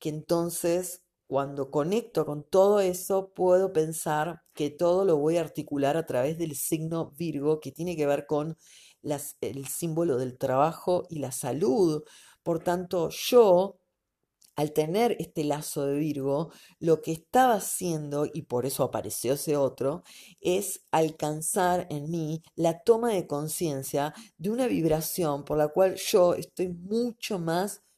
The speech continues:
moderada, mucho más conectada con problemáticas del trabajo que necesito cerrar,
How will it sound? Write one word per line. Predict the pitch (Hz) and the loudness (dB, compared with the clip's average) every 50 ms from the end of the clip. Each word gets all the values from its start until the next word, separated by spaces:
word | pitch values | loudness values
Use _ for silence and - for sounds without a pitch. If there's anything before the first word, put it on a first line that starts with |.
| _ _ | _ _
moderada, | 165 160 156 151 147 143 147 147 147 165 185 180 165 165 156 156 165 175 196 196 - - - _ _ _ _ _ _ | -6 -4 -2 0 0 0 2 2 4 4 6 6 6 6 6 6 4 2 -2 -4 -8 -16 -20 _ _ _ _ _ _
mucho | - 170 170 185 208 240 262 262 - - 220 190 | -12 -8 -6 -2 -2 -2 -2 -2 -2 -2 -2 0
más | 175 165 160 165 185 202 196 - - - _ _ _ _ | 0 0 0 0 0 -2 -4 -8 -14 -18 _ _ _ _
conectada | - 165 156 151 143 143 - - 165 170 180 185 180 180 | -2 -2 -2 -2 -6 -4 -2 0 2 2 2 0 0 -4
con | - 151 143 139 139 - _ _ - - _ _ _ | -6 -6 -6 -8 -12 -16 _ _ -20 -20 _ _ _
problemáticas | - 170 165 165 165 165 160 165 185 208 202 - - - 202 175 | 0 2 4 4 2 0 0 0 0 0 0 -2 -2 0 0 -2
del | 160 147 139 | -2 -4 -6
trabajo | - - 139 139 139 147 175 - - 180 175 - - - | -2 0 2 4 4 2 0 0 0 0 0 0 -4 -8
que | - 143 | -8 -8
necesito | 139 139 143 143 - - 165 151 - - - 196 175 - - 202 202 202 - - | -8 -8 -8 -8 -4 -4 -4 -4 -2 -4 -6 -6 -2 0 2 2 2 2 -2 -6
cerrar, | - - - 165 143 135 135 135 156 170 180 175 170 151 139 127 120 117 117 | -10 -6 -4 -4 -4 -2 -2 0 2 4 4 4 2 0 -2 -4 -6 -8 -10